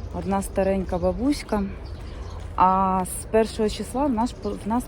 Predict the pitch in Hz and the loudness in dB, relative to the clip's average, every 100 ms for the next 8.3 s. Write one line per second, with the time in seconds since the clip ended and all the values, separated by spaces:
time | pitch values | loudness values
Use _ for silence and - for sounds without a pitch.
0 | - 196 196 214 214 220 185 185 196 180 | -2 -2 0 -2 0 -2 -2 -4 -2 0
1 | 180 175 196 208 190 185 - - - - | 0 -2 2 2 2 -2 -6 -12 -12 -6
2 | 196 185 185 196 185 185 180 - - - | -4 -2 0 2 2 2 2 0 0 -2
3 | - - - - - - - 180 180 180 | 0 0 -2 -6 -10 -8 0 2 2 2
4 | 196 233 226 214 208 202 190 202 202 208 | 2 2 4 4 4 0 -4 -6 -4 -6
5 | - 220 208 285 339 - - - - - | -4 -4 0 0 -2 -6 -12 -12 -12 -10
6 | - 170 190 202 220 220 208 - - - | -6 -4 0 2 2 2 0 -2 -2 -2
7 | - - - - - - - 175 - 190 | -4 -6 -8 -8 -10 -8 -8 -6 -4 -2
8 | 180 180 | 2 2